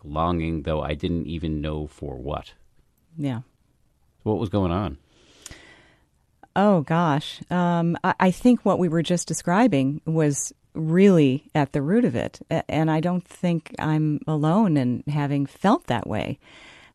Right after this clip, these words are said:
Speaker 2: Um, and so there are lots of, uh, I mean,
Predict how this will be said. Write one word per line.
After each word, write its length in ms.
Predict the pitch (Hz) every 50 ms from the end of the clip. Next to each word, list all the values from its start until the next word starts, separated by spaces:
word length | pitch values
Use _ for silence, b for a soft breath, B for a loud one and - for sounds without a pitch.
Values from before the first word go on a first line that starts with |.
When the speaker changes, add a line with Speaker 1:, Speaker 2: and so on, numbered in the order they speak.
| B -
Speaker 2:
Um, 280 | 180 175 175 175 -
and 120 | - 196 185
so 160 | - 220 202
there 180 | 180 208 196 190
are 60 | 185
lots 340 | 175 185 190 220 240 - -
of, 240 | 208 185 185 175 - -
uh, 340 | - 160 160 151 147 147 - _ _ _ _ _ b b b b
I 40 |
mean, 180 | 196 185 175 -